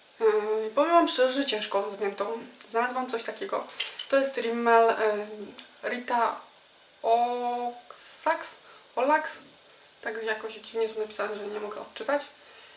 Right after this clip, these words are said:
E, no i wzięłam właśnie tą, mm, Ritę. Mm, kosztowała ona, e, dziesięć dziewięćdziesiąt dziewięć, e, po, mm, po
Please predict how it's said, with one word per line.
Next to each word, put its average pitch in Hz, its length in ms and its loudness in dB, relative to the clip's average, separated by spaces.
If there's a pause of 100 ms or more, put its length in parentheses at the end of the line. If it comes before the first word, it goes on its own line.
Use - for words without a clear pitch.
(180)
E, 220 440 2
no 359 140 0
i 392 120 6
wzięłam 269 320 4
właśnie 220 240 -4
tą, 214 140 -2
mm, 220 720 -2 (140)
Ritę. 214 240 -4
Mm, 220 600 -4
kosztowała 240 800 2
ona, 233 460 2 (1000)
e, 226 180 2
dziesięć 269 380 2
dziewięćdziesiąt 240 600 0
dziewięć, 269 480 0
e, - 180 -2
po, 247 160 -2 (320)
mm, 214 720 -2 (120)
po 226 580 4